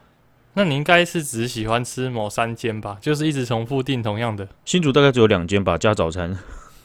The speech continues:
Speaker 1: <laughs> 干，那这样太少了吧？那这样等于是正餐一餐，早餐一餐欸。
Speaker 2: 啊，对啊，没办法啊。
Speaker 1: 干，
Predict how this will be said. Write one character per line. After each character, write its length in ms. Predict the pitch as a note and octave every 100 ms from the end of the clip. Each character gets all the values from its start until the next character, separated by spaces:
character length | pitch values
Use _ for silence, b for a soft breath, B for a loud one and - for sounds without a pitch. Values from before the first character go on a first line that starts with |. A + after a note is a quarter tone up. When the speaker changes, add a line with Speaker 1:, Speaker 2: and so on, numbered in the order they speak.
| - -
Speaker 1:
<laughs> 600 | - - - E3 E3 -
干， 180 | - C3+ -
那 80 |
这 80 | F#3+
样 80 | G3+
太 120 | G3+
少 240 | - C3 B2+
了 120 | C3
吧？ 220 | C3 A#2
那 80 | F3
这 80 | G3+
样 140 | G3
等 100 | C3+
于 120 | B2
是 280 | C3 F3 D3 - -
正 220 | G3+ E3
餐 200 | D3 D3
一 80 | D#3+
餐， 300 | D3+ D3 C#3+
早 160 | A2+
餐 180 | G#2 B2+
一 60 | C#3
餐 220 | B2 A2+
欸。 120 | G#2 - b b b
Speaker 2:
啊， 80 | G#2+
对 160 | G#2+
啊， 160 | F#2+ F2+ _ _
没 160 | - A2
办 160 | A#2 A2
法 140 | F#2
啊。 200 | E2 F2 G2+
Speaker 1:
干， 180 | -